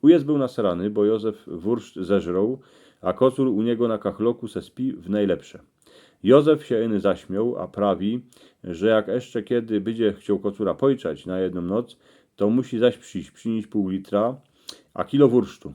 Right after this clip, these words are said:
A potem jak kocur swoi zrobi, to go nie będzie musiał ani odkluzać do chałupy,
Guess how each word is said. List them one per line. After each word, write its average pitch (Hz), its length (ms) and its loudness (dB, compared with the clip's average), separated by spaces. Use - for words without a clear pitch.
A 95 80 -6
potem 131 340 -2
jak 101 120 -2
kocur 127 340 -4
swoi 90 320 -4
zrobi, 120 500 -2
to 117 120 2
go 123 120 2
nie 120 140 4
będzie 107 220 -2
musiał 107 380 -2
ani 104 200 0
odkluzać 101 500 -4
do 87 120 -6
chałupy, 131 460 0